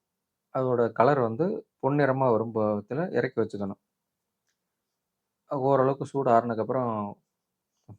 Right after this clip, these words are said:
கையில பிடிச்சோம்னா நல்லா லேகியம் போல கையில ஒட்டாம உருண்டு திரண்டு வரும். இந்த லேகியத்துல புன்னைக்காய் அளவு காலை மாலை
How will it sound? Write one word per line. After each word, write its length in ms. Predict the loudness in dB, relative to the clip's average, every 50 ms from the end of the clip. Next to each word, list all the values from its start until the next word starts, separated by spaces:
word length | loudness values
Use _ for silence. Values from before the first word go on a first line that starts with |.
| _ _ _
கையில 280 | _ 0 2 2 2 0
பிடிச்சோம்னா 520 | 0 -4 -8 -4 -4 -4 -4 -2 -4 -4 -6 -6 -8 -14 _ _
நல்லா 260 | -8 -6 -4 -2 -2 0
லேகியம் 360 | 0 0 0 0 -2 -6 -6
போல 240 | -4 -4 -4 -4 -4 -2
கையில 320 | 0 0 0 0 0 -2
ஒட்டாம 440 | -4 -2 -2 -2 -2 -2 -4 -6 -6 -8 -10 _ _ _ _ _ _ _ _ _ _ -2
உருண்டு 280 | 0 0 0 0 0
திரண்டு 300 | 0 0 0 0 0 -2
வரும். 240 | -2 -2 -4 -8 -12 _ _ _ _ _ _ _ _ _ _ _ _ _ _ _ _ _ _ _ _ _ _ _ _ _ _ _ _ _ _ _ _ _ _ _ _ -6
இந்த 120 | -4 -2 0
லேகியத்துல 540 | 2 4 4 4 2 0 -2 -2 -2 -2 -4 -4
புன்னைக்காய் 460 | _ _ -8 -6 -6 -4 -2 0 0
அளவு 200 | 0 0 -2 -2 -6 -2
காலை 280 | _ 4 4 4 4
மாலை 240 | 2 -2 -4 -6 -6